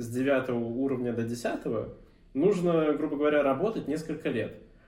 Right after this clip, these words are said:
Хотя на самом деле можно за пару-тройку месяцев получить сразу там с,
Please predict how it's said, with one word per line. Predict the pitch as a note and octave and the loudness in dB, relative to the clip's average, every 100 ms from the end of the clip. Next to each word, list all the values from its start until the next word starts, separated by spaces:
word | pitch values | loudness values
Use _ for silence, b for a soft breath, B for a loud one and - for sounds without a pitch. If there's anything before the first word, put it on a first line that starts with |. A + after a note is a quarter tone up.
| b | b
Хотя | C3 B2+ D3+ C#3+ | -4 0 2 2
на | C#3 | 0
самом | F#3+ G#3 E3 | -2 -2 -2
деле | B2 G#2+ | -2 -2
можно | A2 C3 C3 B2 | -2 -2 0 -2
за | A#2 A#2 A#2 A2 G#2+ - | 0 0 2 0 -4 -4
пару-тройку | B2 A#2+ A2+ B2 A#2 | -2 -2 -2 -4 -2
месяцев | C3 F#3+ D3 - G#2 G#2 - B B - | -4 -4 -6 -8 -10 -12 -18 B B -4
получить | A#2+ A#2 D3+ | -4 -2 -6
сразу | - A#2+ G#2 G#2 | -2 0 0 -2
там | G2 A2 - | -8 -10 -16
с, | - | -18